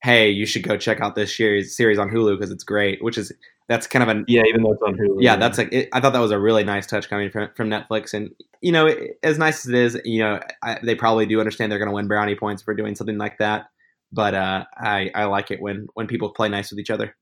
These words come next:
Speaker 1: <laughs> Yeah, and the other big winner, which I, I honestly, I gotta say, Scott, I'm not that interested in checking it out just 'cause it's not, it's, I don't think it's my thing. The other big winner of the night wa-, in the, in the T V category was, uh, The Kominsky Method,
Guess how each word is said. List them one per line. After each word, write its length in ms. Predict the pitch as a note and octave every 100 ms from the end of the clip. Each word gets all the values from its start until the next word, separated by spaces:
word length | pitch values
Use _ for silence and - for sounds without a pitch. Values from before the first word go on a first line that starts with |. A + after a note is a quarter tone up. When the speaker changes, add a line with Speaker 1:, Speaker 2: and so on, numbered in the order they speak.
| _ _ -
Speaker 1:
<laughs> 280 | - D#3+ - _ _ _
Yeah, 200 | A#2 G#2+
and 80 | D3
the 80 | A3
other 120 | A#3+
big 200 | F#3+ D3
winner, 260 | C#3+ C#3+
which 160 | B2 A#2+
I, 200 | B2+ A#2 -
I 160 | B2 A#2
honestly, 360 | A2+ A2 A2+
I 100 | G#2
gotta 180 | G#2 G#2
say, 340 | - A2 A2+
Scott, 220 | G#2 A2 G2+
I'm 80 |
not 160 | G#2+ G2+
that 100 | G#2+
interested 300 | G2+ - G#2
in 60 | G2+
checking 260 | A2 G#2+
it 60 | G#2
out 100 | G2+
just 120 | G#2
'cause 140 | A2
it's 140 | G2 G#2
not, 160 | G#2 -
it's, 120 | A2+
I 40 |
don't 80 | A2+
think 140 | A2 G#2+
it's 80 |
my 140 | G#2 G2+
thing. 380 | A#2 G#2+ G#2 - _ -
The 60 | C#3
other 120 | C#3
big 180 | C#3 A#2+
winner 220 | B2 A#2
of 80 | G#2+
the 40 |
night 320 | A2 A2 -
wa-, 220 | A2 G#2+ -
in 120 | B2+
the, 140 | G#2+ G#2 _
in 120 | C3 A2+
the 80 |
T 180 | A2 A#2+
V 160 | G#2+ G2
category 460 | A2+ G#2 F2+ F2
was, 420 | G#2+ G#2+ G2+ G2 - - - -
uh, 60 | G2+
The 120 | A#2
Kominsky 380 | A#2 A2+ A2+ C3+
Method, 440 | C3 D3+ E3